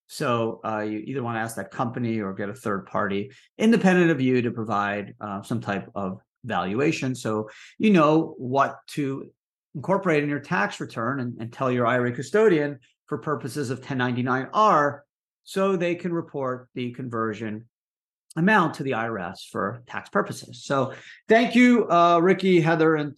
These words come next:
to, uh, the individual from Facebook for submitting three amazing questions. Don't forget to share a comment, um,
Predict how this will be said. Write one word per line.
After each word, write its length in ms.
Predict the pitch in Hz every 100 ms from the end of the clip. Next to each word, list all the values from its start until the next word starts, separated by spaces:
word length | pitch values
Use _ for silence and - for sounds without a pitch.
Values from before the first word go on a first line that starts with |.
| -
to, 280 | 147 147 -
uh, 160 | 135
the 120 | 131 135
individual 400 | 147 139 131 120
from 140 | 123
Facebook 580 | 120 190 185 202 180 175
for 120 | 147
submitting 480 | 127 131 131 135 127
three 240 | 170 196
amazing 400 | 180 151 151 123
questions. 600 | 120 170 165 - 160 180 - - _ _
Don't 160 | 160 156
forget 320 | 160 170 165
to 240 | 165 160
share 200 | 139 151
a 80 | 131 185
comment, 440 | 190 180 170 170
um, 440 | 131 127 127 123